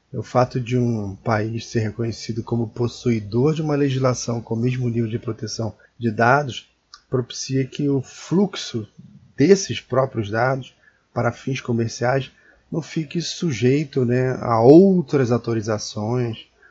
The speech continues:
ou apresentação de garantias, né, o que se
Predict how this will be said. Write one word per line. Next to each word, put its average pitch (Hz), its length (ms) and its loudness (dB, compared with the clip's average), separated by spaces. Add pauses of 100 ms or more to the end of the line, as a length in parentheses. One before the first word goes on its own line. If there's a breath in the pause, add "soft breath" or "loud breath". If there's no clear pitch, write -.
(160 soft breath)
ou 143 300 2
apresentação 117 840 -2
de 110 120 -8
garantias, 113 1120 -4 (240)
né, 110 240 -2
o 107 100 -4
que 120 180 -6
se 120 560 0